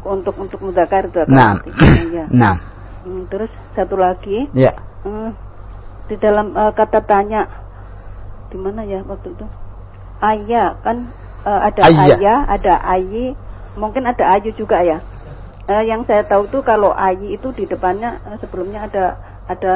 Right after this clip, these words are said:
Speaker 1: eh,
Speaker 2: Harfu jar, fi
Speaker 1: harfu
Speaker 2: ayi.
Speaker 1: jar,
Speaker 2: Nah.
Speaker 1: iya. Bagaimana kalau yang ayah atau mungkin ayu, ada nggak ayu? Ayu
Speaker 2: Ya,
Speaker 1: kata
Speaker 2: nah.
Speaker 1: tanya.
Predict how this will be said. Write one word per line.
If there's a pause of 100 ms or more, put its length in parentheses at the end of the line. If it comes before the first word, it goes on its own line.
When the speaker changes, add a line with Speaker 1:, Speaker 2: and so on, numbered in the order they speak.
(160)
Speaker 1:
eh, (260)
Speaker 2:
Harfu
jar,
fi
Speaker 1:
harfu
Speaker 2:
ayi.
Speaker 1:
jar,
Speaker 2:
Nah.
Speaker 1:
iya. (360)
Bagaimana
kalau
yang
ayah
atau
mungkin
ayu,
ada
nggak
ayu? (920)
Ayu
Speaker 2:
Ya,
Speaker 1:
kata
Speaker 2:
nah.
Speaker 1:
tanya.